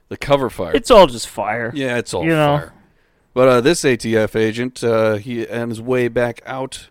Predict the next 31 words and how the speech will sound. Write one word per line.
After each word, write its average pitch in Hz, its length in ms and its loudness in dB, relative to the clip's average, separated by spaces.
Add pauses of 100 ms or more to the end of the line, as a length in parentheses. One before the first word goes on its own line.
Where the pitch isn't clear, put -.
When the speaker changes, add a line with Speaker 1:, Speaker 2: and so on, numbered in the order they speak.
Speaker 1:
onto 123 260 -8
the 101 100 -8
roof, 139 320 -2
he 117 60 -12
smacked 123 420 -8
his 110 120 -12
head 123 380 -2 (500)
on 107 200 -6
a 101 80 -4
wooden 113 300 -4
support 127 460 -6
beam, 120 400 -4 (360)
and 110 320 -4
he 107 60 -6
fell 127 260 0
off 123 140 0
the - 100 -8
roof. 107 400 -6 (1000)
And 135 140 -2
he 147 40 0
Speaker 2:
Oh, 143 180 -4
poor 143 80 2
Speaker 1:
survived. 175 240 6
Speaker 2:
man. 123 420 -4
Speaker 1:
I 127 60 -10
just 113 180 -12
thought 107 180 -2
that 113 100 0
was 98 100 -6
kinda 104 220 -10
funny. 92 320 -14